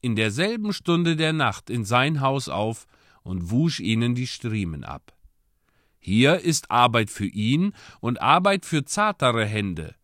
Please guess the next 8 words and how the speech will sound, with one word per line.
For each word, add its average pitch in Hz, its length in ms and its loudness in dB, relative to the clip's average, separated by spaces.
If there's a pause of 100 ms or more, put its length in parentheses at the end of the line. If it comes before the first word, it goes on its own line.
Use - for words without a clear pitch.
(240)
um 131 200 0
die 123 120 2
Schmerzen 143 560 -2
jener 131 340 2
blutenden 127 680 0
Rücken 123 400 -4
zu - 160 -8
lindern. 117 480 -4